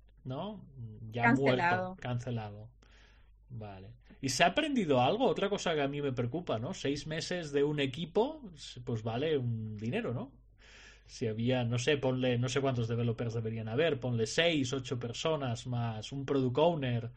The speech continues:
Speaker 1: más esos stakeholders, ¿no? Para todo cancelarlo. ¿Se ha aprendido algo en la organización de este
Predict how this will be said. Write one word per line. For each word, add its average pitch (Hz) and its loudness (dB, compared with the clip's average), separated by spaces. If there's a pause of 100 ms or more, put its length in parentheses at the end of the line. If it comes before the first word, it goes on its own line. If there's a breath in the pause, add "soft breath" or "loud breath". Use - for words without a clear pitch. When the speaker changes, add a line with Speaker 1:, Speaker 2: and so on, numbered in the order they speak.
(420 loud breath)
Speaker 1:
más 123 0 (360)
esos 131 -2
stakeholders, 131 0 (100)
¿no? 180 -8 (580 soft breath)
Para 120 0
todo 131 0
cancelarlo. 135 -2 (340 loud breath)
¿Se - 0
ha 185 6
aprendido 220 2
algo 226 -2
en 123 -4
la 123 0
organización 120 -4
de 113 -2
este 107 -8